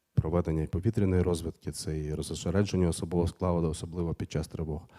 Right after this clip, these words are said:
Але війна не дає стовідсоткового гарантії захисту людей, а, тому що ми, е, у справі порятунку людей, в якій завжди є ризики.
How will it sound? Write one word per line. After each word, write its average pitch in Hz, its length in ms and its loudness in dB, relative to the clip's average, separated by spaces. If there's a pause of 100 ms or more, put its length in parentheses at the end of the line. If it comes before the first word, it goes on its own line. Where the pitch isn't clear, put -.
(360)
Але 87 240 0
війна 92 440 0
не 95 120 0
дає 90 320 0
стовідсоткового 85 960 -2
гарантії 85 680 -4 (1120)
захисту 87 560 -4
людей, 98 440 -2 (1000)
а, 80 280 -2
тому 98 240 -2
що - 200 -6
ми, 90 180 2
е, 82 340 -4 (1000)
у 101 80 0
справі 95 400 2
порятунку 85 640 -2
людей, 71 320 -10 (1040)
в 85 160 -10
якій 87 260 -8
завжди 82 520 -4 (380)
є 82 360 -6 (400)
ризики. 73 400 -10